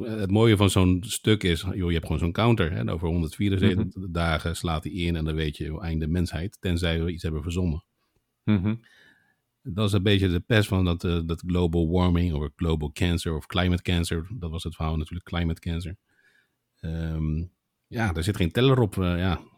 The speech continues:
Speaker 1: de zon die gaat ook een keertje ophouden met branden. Maar ja, dat is waarschijnlijk over een paar miljard jaar. Hè? Dus,
Speaker 2: Ja, klopt. Is het ook.
Speaker 1: eh, de, die, die sense of urgency is in ieder geval heel ver weg. Eh, climate, eh,
Speaker 2: Ja.
Speaker 1: cancer een stukje dichterbij. Alleen mensen weten ook nog niet, is dat nou morgen? En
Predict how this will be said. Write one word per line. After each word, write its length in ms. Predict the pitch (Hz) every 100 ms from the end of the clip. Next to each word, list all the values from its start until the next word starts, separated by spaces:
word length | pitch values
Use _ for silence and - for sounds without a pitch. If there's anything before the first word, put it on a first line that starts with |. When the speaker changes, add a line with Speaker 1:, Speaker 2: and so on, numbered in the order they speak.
| _
Speaker 1:
de 220 | 123 87
zon 180 | 80 101
die 100 | 92
gaat 140 | 90 92
ook 120 | 123
een 60 |
keertje 260 | 120 117 107
ophouden 380 | 104 104 92 92
met 100 | 90
branden. 340 | 85 87 80
Maar 100 | 85
ja, 60 | 90
dat 180 | 85 80
is 140 | 82 85
waarschijnlijk 420 | 82 - 98 82
over 200 | 82 90
een 60 | 78
paar 200 | 87 90
miljard 280 | 95 110
jaar. 280 | 104 78 90 -
Hè? 140 | 113
Dus, 200 | 107 90
Speaker 2:
Ja, 120 | 117 107
klopt. 420 | - 101 - - -
Is 140 | -
het 160 | 117 117
ook. 200 | 107 - _ _ _
Speaker 1:
eh, 140 | - 98
de, 500 | 95 92 92 98 95
die, 240 | 98 110
die 140 | 107 117
sense 220 | 117 117
of 60 |
urgency 400 | 117 104 104 101 104
is 140 | 101
in 60 | 98
ieder 140 | 98
geval 180 | 92 92
heel 180 | 98 98
ver 180 | 82
weg. 300 | 76 101 107
Eh, 80 | 92 90
climate, 560 | 98 101 104 101 - 95
eh, 40 |
Speaker 2:
Ja. 160 | 92 78 -
Speaker 1:
cancer 520 | - 110 120 107 101
een 80 | 107
stukje 340 | - 101 - 90
dichterbij. 500 | 92 - 95 95 85
Alleen 300 | 90 92 95
mensen 280 | 95 95
weten 280 | 92 92 -
ook 100 | 101
nog 100 | 117
niet, 160 | 104 90
is 120 | 92
dat 140 | 87
nou 140 | 87 82
morgen? 420 | 85 98 104 120
En 180 | 98 85